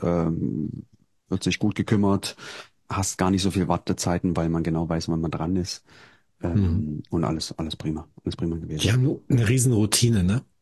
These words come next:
Speaker 2: <clears throat>
Speaker 1: Ja, absolut. Also die machen das ja schon
Speaker 2: Mhm.
Speaker 1: Jahre, aber ich war halt immer auch da schon vor Jahren. Zweitausend war ich, glaub ich, da oder zweitausendeins.
Speaker 2: Mhm.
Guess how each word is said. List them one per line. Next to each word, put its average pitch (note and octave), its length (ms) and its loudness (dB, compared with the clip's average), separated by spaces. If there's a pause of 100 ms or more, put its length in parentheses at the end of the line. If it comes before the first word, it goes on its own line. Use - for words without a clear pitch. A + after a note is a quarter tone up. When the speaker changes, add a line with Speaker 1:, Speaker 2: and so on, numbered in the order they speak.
(120)
Speaker 2:
<clears throat> C3 440 2
Speaker 1:
Ja, G#2 320 4
absolut. G#2+ 680 2
Also F2 140 0
die F2 80 0
machen F2+ 220 0
das F#2 120 0
ja F2+ 80 -2
schon F2+ 200 2
Speaker 2:
Mhm. F2 40 2
Speaker 1:
Jahre, G#2 280 2
aber E2 160 -2
ich - 120 -8
war F2+ 120 -4
halt F#2+ 160 -4
immer E2 240 -4
auch - 100 -12
da F#2+ 120 -4
schon - 180 -8
vor - 160 -8
Jahren. A2 640 -4 (420)
Zweitausend G2 640 -6
war F2+ 80 -6
ich, - 80 -12
glaub - 180 -6
ich, - 80 -12
da - 120 -6
oder F#2+ 180 -8
zweitausendeins. - 880 -6 (600)
Speaker 2:
Mhm. F#2+ 300 2